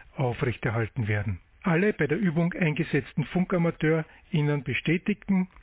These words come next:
dass die Zusammenarbeit in der Einsatzleitung und den Leuchttürmern vorbildhaft funktionierte und die Übungsteilnahme und deren Erfahrungen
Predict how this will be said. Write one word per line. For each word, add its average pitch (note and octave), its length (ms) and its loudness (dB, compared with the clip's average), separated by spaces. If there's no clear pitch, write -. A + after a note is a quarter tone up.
dass C#3 180 0
die A2+ 260 -2
Zusammenarbeit D#3+ 840 0
in C#3 120 0
der D3 100 0
Einsatzleitung D3 840 0
und C3+ 200 0
den B2 120 0
Leuchttürmern C#3+ 760 0
vorbildhaft E3 840 0
funktionierte C3 840 0
und B3 300 0
die G3+ 60 -2
Übungsteilnahme C#3+ 1040 0
und C3 200 0
deren A2+ 200 0
Erfahrungen E3 800 0